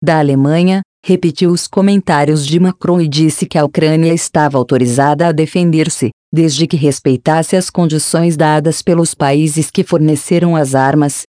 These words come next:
incluindo os Estados Unidos, e o direito internacional.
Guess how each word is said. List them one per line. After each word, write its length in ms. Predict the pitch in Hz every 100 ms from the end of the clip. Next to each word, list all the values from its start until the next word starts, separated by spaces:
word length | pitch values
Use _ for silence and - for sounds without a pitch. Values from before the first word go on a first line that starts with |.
| _
incluindo 580 | 202 185 180 165 165 165
os 140 | 156
Estados 520 | 147 - 175 175 180 175
Unidos, 580 | 175 143 117 113 - - _ 180
e 120 | 175
o 40 |
direito 460 | 147 156 156 175 175
internacional. 1040 | 196 202 185 170 180 - 175 147 120 107